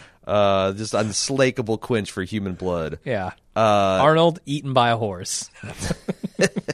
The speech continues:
Speaker 2: Thirty years ago.
Speaker 1: Yeah, that's the thing. You, you thought, you thought that the humans were the dangerous ones. It's the
Speaker 2: He,
Speaker 1: horses
Speaker 2: he
Speaker 1: you gotta
Speaker 2: had a
Speaker 1: watch out
Speaker 2: carrot in his
Speaker 1: for.
Speaker 2: hand, and the horse started chomping it and just didn't stop chomping.
Speaker 1: Didn't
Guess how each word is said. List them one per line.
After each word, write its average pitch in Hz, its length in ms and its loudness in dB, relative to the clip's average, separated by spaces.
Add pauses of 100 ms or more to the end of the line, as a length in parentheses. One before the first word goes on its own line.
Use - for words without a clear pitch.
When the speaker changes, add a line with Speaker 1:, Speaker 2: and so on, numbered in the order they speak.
(920)
Speaker 2:
Thirty 143 240 6
years 113 300 2
ago. 101 260 -4
Speaker 1:
Yeah, 123 120 4
that's 151 120 0
the 147 80 -4
thing. 135 420 -2
You, 104 160 0
you 107 180 -2
thought, 104 200 0
you 110 120 0
thought 123 240 4
that 104 100 -6
the 107 100 -4
humans 123 420 -4
were 92 60 -2
the 85 80 -4
dangerous 82 460 -4
ones. 80 240 -8
It's - 140 -14
the 80 60 -6
Speaker 2:
He, 151 60 -2
Speaker 1:
horses 107 340 -2
Speaker 2:
he 208 60 4
Speaker 1:
you 151 40 4
gotta 196 60 8
Speaker 2:
had 175 80 8
a - 40 6
Speaker 1:
watch - 80 0
out - 40 0
Speaker 2:
carrot 160 280 6
in 160 60 -2
his 156 100 0
Speaker 1:
for. 160 60 0
Speaker 2:
hand, 160 360 2
and 123 220 -4
the 117 60 0
horse 139 280 2
started 139 280 4
chomping 147 380 4
it 143 80 0
and 127 120 -2
just 143 180 -2
didn't 202 200 4
stop 214 240 2
chomping. 233 260 6
Speaker 1:
Didn't - 20 -6